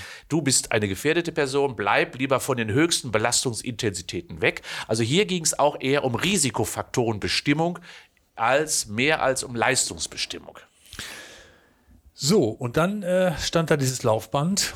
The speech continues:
Speaker 2: äh, nachdem der Blutdruck klar war und, äh, ich wusste, dass ich innen und außen für Körperfette habe,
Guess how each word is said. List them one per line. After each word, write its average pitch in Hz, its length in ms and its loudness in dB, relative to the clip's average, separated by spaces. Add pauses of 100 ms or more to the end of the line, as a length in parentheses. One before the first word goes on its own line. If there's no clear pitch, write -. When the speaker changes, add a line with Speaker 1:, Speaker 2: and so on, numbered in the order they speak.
(400)
Speaker 2:
äh, 123 280 2
nachdem 123 460 -2
der 113 100 2
Blutdruck 135 600 -2
klar 139 340 2
war 139 240 0
und, 113 460 -4 (260)
äh, - 80 -18
ich - 180 -4
wusste, 123 300 2 (180)
dass 117 200 2
ich - 360 -4
innen 123 260 0
und 110 120 -6
außen 110 320 2
für 104 160 0
Körperfette 139 640 0
habe, 139 360 0